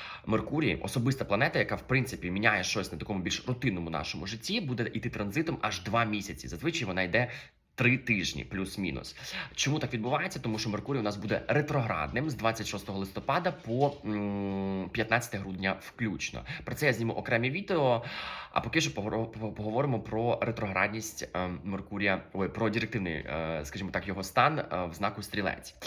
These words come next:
Що таке взагалі Меркурій? Меркурій — це про контакти, комунікацію, інформацію, новини, друзі, освіту, е, взагалі збір якоїсь інформації. А що таке Стрілець? Стрілець — такий, знаєте, м, знак зодіака, який завжди прагне розширяти свої зовнішні і внутрішні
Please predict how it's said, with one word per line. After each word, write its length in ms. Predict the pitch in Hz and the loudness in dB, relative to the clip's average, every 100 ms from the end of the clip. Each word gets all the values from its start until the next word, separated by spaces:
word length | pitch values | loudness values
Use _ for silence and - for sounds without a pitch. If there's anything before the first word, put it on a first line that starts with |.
| - - - - | -6 -4 -6 -6
Що 140 | - 143 | -4 -2
таке 140 | - | 0
взагалі 240 | 117 107 110 | 2 2 2
Меркурій? 380 | 98 - 71 | 0 -2 -6
Меркурій — 340 | 62 90 180 175 | -4 -4 0 0
це 120 | - | 0
про 140 | - 120 | -2 -2
контакти, 440 | 123 95 - - | 0 -2 -2 -8
комунікацію, 640 | - 107 120 107 - - | -6 -2 0 0 -2 -4
інформацію, 600 | 98 98 117 76 - 60 | -6 -2 -2 -2 -4 -8
новини, 540 | 87 113 120 98 92 127 - | -4 0 2 2 2 -2 -4
друзі, 480 | - 110 104 85 117 | -6 -2 -2 -2 -2
освіту, 720 | - 127 - 90 80 123 151 - - - - - | -2 -2 -2 -4 -4 -2 -2 -4 -8 -8 -4 -2
е, 80 | |
взагалі 300 | 87 - 139 | 0 2 2
збір 260 | 143 90 131 | 2 0 0
якоїсь 360 | 104 107 95 98 | 0 -2 -2 -4
інформації. 640 | 95 95 90 67 - - 76 - - - - | -4 -2 -2 -2 -6 -10 -10 -10 -8 -6 -4
А 60 | - | 0
що 120 | - | 0
таке 320 | 139 127 117 - | 2 4 4 4
Стрілець? 420 | - 104 82 - | -2 -2 0 -2
Стрілець — 360 | - 120 160 - | 0 2 2 0
такий, 380 | - 123 - | -2 0 0
знаєте, 280 | - 123 127 | 0 0 2
м, 380 | 95 - 92 82 | 0 0 -4 -2
знак 180 | 101 123 | 0 0
зодіака, 300 | 110 139 131 | 4 4 4
який 160 | 110 | -2
завжди 300 | 110 104 101 - - - | -2 -2 0 -2 -4 0
прагне 320 | 113 110 104 | 2 2 2
розширяти 440 | 98 - 113 113 | 0 2 2 0
свої 240 | 104 104 98 | -2 -2 -2
зовнішні 520 | 95 117 120 104 - | 0 0 0 -2 -2
і 60 | 92 | -4
внутрішні 520 | 95 92 - 95 | -4 -4 -4 -2